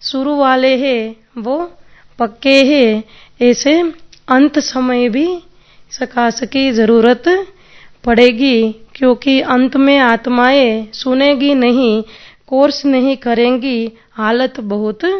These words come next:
गंभीर होगी। तो अभी से अभ्यास करो। अमृत वेले सिर्फ नहीं,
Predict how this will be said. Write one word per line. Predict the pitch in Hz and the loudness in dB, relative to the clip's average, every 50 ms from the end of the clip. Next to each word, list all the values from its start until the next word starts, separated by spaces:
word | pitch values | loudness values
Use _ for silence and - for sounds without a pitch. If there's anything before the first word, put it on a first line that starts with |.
| 370 - _ _ _ _ _ _ _ _ - | -8 -14 _ _ _ _ _ _ _ _ -10
गंभीर | 220 240 233 233 240 233 262 277 294 294 | -6 -4 -2 0 0 0 0 0 0 0
होगी। | 254 214 226 233 233 226 262 269 240 214 214 214 220 - _ _ _ _ _ _ | 0 0 0 0 0 0 -2 -4 -4 -4 -4 -6 -10 -14 _ _ _ _ _ _
तो | 247 240 - 277 | -8 -6 -6 -4
अभी | 233 214 185 240 233 226 | -6 -4 -4 -4 -6 -6
से | 220 - 254 285 339 370 381 _ _ _ _ _ _ _ _ _ _ _ | -6 -4 -4 -4 -4 -6 -10 _ _ _ _ _ _ _ _ _ _ _
अभ्यास | - 233 190 185 240 240 247 254 277 277 - - 226 - | -20 -16 -12 -8 -6 -6 -4 -4 -6 -8 -10 -12 -10 -4
करो। | 277 277 285 262 226 220 233 254 254 - - - - - - - _ - | -2 0 0 0 0 0 -2 -4 -8 -12 -20 -20 -20 -20 -20 -20 _ -4
अमृत | 247 247 254 262 277 311 339 330 339 294 | 0 2 2 2 2 0 0 0 -2 0
वेले | 277 285 277 285 285 285 294 285 | 2 4 4 4 4 2 0 -2
सिर्फ | - - 277 254 269 - - - | -4 -8 -8 -8 -8 -8 -6 -4
नहीं, | 254 240 240 254 269 247 208 208 220 | -2 0 0 0 0 0 0 -2 -4